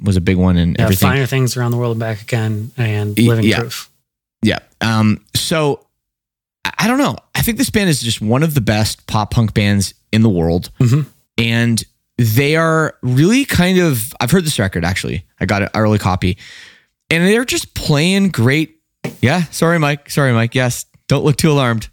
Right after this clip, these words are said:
Speaker 1: I've heard this thing.
Speaker 2: Mild shock.
Speaker 1: It, <laughs> it, um, I think this, I think this might be their best record.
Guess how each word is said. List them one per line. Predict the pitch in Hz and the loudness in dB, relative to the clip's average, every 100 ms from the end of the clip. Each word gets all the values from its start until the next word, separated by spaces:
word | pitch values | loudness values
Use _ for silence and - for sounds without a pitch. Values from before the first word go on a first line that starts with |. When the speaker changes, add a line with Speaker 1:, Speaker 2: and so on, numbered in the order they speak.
| _ _ _ _ | _ _ _ _
Speaker 1:
I've | 113 | 2
heard | 143 131 | 2 4
this | 123 | 0
thing. | 117 101 87 _ _ 127 | 0 -2 -6 _ _ 0
Speaker 2:
Mild | 139 131 110 | 2 2 -2
shock. | - - 156 131 104 - - - - - - _ - | -6 -6 -4 -4 -6 -10 -14 -18 -20 -20 -20 _ -2
Speaker 1:
It, | 156 147 107 147 156 - 131 - - | 2 2 2 2 2 0 -4 -6 -6
<laughs> | - - - | -6 -4 -2
it, | 170 - | 0 0
um, | 165 160 123 - - - _ _ - | -2 -2 -4 -10 -20 -20 _ _ -8
I | 160 | -6
think | 240 214 | -4 -4
this, | 214 214 - | -6 -6 -4
I | 160 | -2
think | 202 | -2
this | 208 160 | -2 0
might | 151 | 0
be | 165 | 0
their | 160 | 0
best | 143 139 | 0 -2
record. | 110 101 110 107 | -2 0 -2 -2